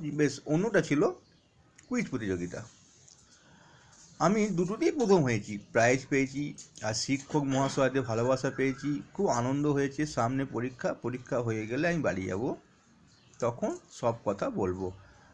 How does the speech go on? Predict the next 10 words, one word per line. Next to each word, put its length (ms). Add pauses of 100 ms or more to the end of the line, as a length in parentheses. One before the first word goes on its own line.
(160)
মাকে 340
প্রণাম 380
জানিয়ে, 360 (580)
বোনকে 640
আমার 240
ভালোবাসা, 720 (160)
মাকে 300
প্রণাম 340 (400)
জানিও, 540 (920)
এটা 220